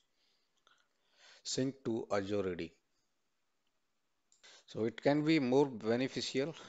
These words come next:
in day-to-day environment for administrators or ad-, A D administrators. And we can manage the time-based group membership here.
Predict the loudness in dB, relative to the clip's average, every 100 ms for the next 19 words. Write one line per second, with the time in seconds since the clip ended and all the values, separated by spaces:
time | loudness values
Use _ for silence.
0 | -8 -6 -4 -2 -2 -2 0 0 0 0
1 | 0 -4 -8 -2 0 0 -2 -6 -6 -8
2 | -8 -6 -4 -6 -8 -6 -8 -6 -8 -8
3 | _ -10 -4 2 2 0 -6 -6 -6 -4
4 | -10 -10 -16 _ _ _ _ _ _ _
5 | _ _ _ _ _ -20 _ _ _ _
6 | -6 -4 -4 -2 -2 0 0 0 -2 -2
7 | -6 -10 -12 _ -12 -10 -4 -4 -2 -2
8 | -2 -2 -6 -12 -12 -10 -8 -8 -8 -4
9 | -2 -2 -4 -4 -8 -4 -4